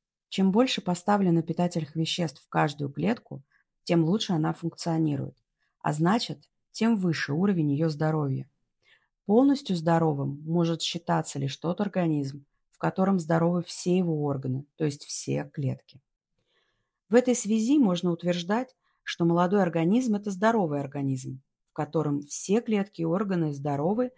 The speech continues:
и все обменные процессы нормализованы. Отсюда следует, чтобы омолодить организм, надо его оздоровить.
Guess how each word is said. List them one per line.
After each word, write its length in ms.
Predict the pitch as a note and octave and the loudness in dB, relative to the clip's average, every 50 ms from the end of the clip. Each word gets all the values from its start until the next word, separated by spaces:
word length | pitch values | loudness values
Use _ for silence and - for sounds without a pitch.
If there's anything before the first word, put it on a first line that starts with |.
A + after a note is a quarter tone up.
| _ _ _ _ | _ _ _ _
и 80 | D#3 | -10
все 240 | D3+ - - - A3 A3 | -8 -6 -2 -2 -2 0
обменные 400 | F3+ D3+ D#3 D3+ D3 D3 C#3+ C#3+ | 0 0 0 0 0 -2 -2 -4
процессы 540 | C#3+ C#3 C3+ C3+ - - A3 G#3+ - - | -6 -8 -8 -6 -4 -4 -4 -4 -2 -2
нормализованы. 880 | F3+ F3 F3+ F3+ F3+ F3 E3 D#3 C#3 C3+ C#3 C3+ C3 C3 C3 C3 C3 C3+ - _ _ _ _ _ _ _ _ | -2 0 0 0 0 0 0 0 -2 -2 -4 -4 -2 -2 -4 -6 -6 -10 -14 _ _ _ _ _ _ _ _
Отсюда 400 | - E3+ - - D4+ E4 E4 D4 | -8 -6 -4 -2 0 0 0 0
следует, 520 | D4 - G3+ F#3+ F#3 E3+ D#3+ D#3 D3+ - _ _ _ _ _ _ _ - | -2 -2 0 0 0 0 0 -2 -6 -6 _ _ _ _ _ _ _ -16
чтобы 280 | - - G#3 G3 G#3 | -4 -2 0 2 4
омолодить 460 | G3+ F#3+ F#3 F#3 F#3+ G3 F#3+ G#3+ G3+ - | 4 4 2 2 2 2 0 0 -2 -2
организм, 540 | D#3+ D#3+ D#3+ D#3+ D#3+ F#3+ A#3+ C#4 C4+ A3 | -4 -2 -2 0 2 2 0 2 0 0
надо 240 | E3+ E3 G3 G3 F#3+ | 0 0 0 0 -2
его 200 | E3 D3 D#3 F3 | -2 0 0 0
оздоровить. 640 | E3+ D#3 D3+ D3+ D3+ D#3 D3+ D3 C3 A#2+ - - - | -2 -2 -2 -4 -4 -2 -2 -4 -6 -8 -10 -16 -20